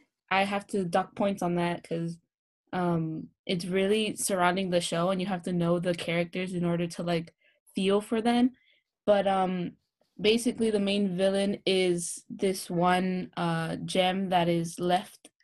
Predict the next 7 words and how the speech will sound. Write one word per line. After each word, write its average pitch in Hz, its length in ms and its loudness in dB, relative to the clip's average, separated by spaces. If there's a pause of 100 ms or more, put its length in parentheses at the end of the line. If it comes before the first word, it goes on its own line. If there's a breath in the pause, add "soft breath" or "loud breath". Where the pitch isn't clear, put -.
(120)
on 185 200 0
this 175 440 -2 (540)
planet 196 500 0
for 175 400 2
six 175 260 -4
thousand 185 340 2
years. 190 460 0